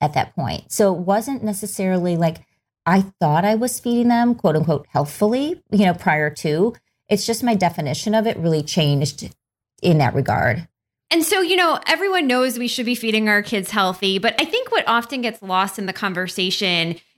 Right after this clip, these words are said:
Speaker 2: is the why. And we, we talk a lot about childhood obesity, but it goes way beyond that. And so why would you say that it's really important to,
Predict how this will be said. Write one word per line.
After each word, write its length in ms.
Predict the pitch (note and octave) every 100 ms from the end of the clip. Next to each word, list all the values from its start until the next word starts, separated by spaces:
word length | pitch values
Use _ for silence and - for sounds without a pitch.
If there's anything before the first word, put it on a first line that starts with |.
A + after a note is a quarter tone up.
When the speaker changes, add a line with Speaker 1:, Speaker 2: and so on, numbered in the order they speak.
| _
Speaker 2:
is 460 | A3 G#3 G3+ G3+ F#3+
the 200 | F#3 G#3+
why. 580 | F#3 F#3+ E3 D3 A2+ A2+
And 160 | F3
we, 220 | G3+ G3 F3
we 120 | G3+
talk 300 | G3 A3 A3
a 60 |
lot 240 | G3+ G#3 B3
about 260 | C4 B3
childhood 480 | G#3+ B3 A3 A3 A3
obesity, 460 | G3+ B3+ D4 A3+ G3+
but 160 | A#3+
it 80 | B3
goes 320 | C4 D#4+ D#4 -
way 400 | A#3 G#3 B3+ C#4+
beyond 540 | C#4 C4 F#3+ F3+ F3 D3+
that. 180 | G#2 G2+
And 120 | G#3+
so 180 | C4 A#3+
why 560 | A3 G#3+ A3 B3 C4+
would 160 | D#4+ D4
you 100 | C4+
say 360 | - A3 G3+ F#3
that 240 | E3 D#3+
it's 240 | F3+ F3+ F3
really 320 | G#3+ A3+ A#3
important 640 | A3 F#3+ F#3 F3+ F3 C3+
to, 200 | G3+ E3+